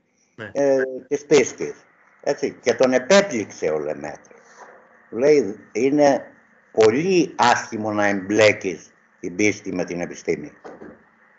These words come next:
Speaker 1: Μμμ. Είναι διαφορετικά πράγματα. Ε, ο Λεμέτρ μίλησε που λες για το πρω-, το, το πρώτο άτομο, το κοσμικό αυγό, κάπως έτσι, ε;
Speaker 2: Λοιπόν.
Speaker 1: Μμμ. Εμ,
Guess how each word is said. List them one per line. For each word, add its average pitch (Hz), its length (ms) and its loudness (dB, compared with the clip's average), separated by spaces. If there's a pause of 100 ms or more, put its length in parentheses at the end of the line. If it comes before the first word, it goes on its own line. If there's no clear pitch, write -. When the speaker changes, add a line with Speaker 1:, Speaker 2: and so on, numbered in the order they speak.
(460)
Speaker 1:
Μμμ. 139 500 -20 (640)
Είναι 151 140 -14
διαφορετικά 127 480 -6
πράγματα. 175 640 -4 (1120)
Ε, 143 340 -6 (260)
ο 147 160 -2
Λεμέτρ 180 440 0
μίλησε 190 360 -4
που - 140 -10
λες 180 120 2
για 180 120 -2
το 156 420 0 (200)
πρω-, 147 420 -2
το, 123 120 -14
το - 180 -4
πρώτο 185 460 4
άτομο, 196 560 2
το 180 120 -8
κοσμικό 151 480 -2
αυγό, 160 360 0
κάπως 180 300 -4
έτσι, 147 280 -2
ε; 185 160 -2
Speaker 2:
Λοιπόν. 92 240 -2 (1300)
Speaker 1:
Μμμ. 117 280 -18 (760)
Εμ, 135 600 -4